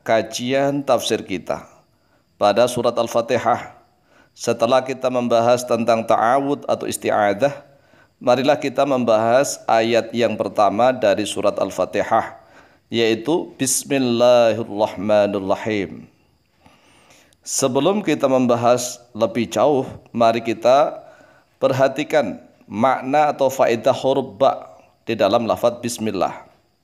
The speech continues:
Lil ba'i khamsa asyrata faidatan. Lil ba'i yaitu tetap miliknya huruf ba, khamsa asyrata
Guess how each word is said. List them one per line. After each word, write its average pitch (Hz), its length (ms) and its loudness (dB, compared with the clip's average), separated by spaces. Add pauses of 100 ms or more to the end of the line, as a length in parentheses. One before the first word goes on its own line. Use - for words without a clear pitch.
(920)
Lil 131 320 0
ba'i 175 400 2
khamsa 160 800 0
asyrata 131 480 0
faidatan. 85 720 -2 (1040)
Lil 135 240 0
ba'i 143 320 4
yaitu 139 240 0
tetap 147 560 0
miliknya 147 640 0
huruf 139 400 -2
ba, - 480 0 (480)
khamsa 147 560 2
asyrata 139 720 2